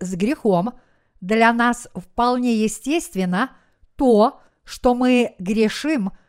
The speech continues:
всю свою жизнь. Вот почему все люди – это племя злодеев. И это очевидный и бесспорный факт. Однако, несмотря на это,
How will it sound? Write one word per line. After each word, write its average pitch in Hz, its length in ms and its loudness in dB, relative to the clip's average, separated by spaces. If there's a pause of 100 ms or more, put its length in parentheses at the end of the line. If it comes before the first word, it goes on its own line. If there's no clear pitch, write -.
(120)
всю - 360 -2
свою 277 340 0
жизнь. 165 440 -4 (840)
Вот 254 320 4
почему 277 760 0
все 294 360 -4
люди – 208 440 0 (500)
это 247 640 2
племя 208 460 0
злодеев. 226 760 -2 (800)
И 233 220 2 (100)
это 240 580 -2
очевидный 214 960 -4 (460)
и 233 380 0
бесспорный 233 1040 0
факт. - 540 -6 (1040)
Однако, 285 920 2
несмотря 277 640 0
на 220 340 2
это, 220 280 -2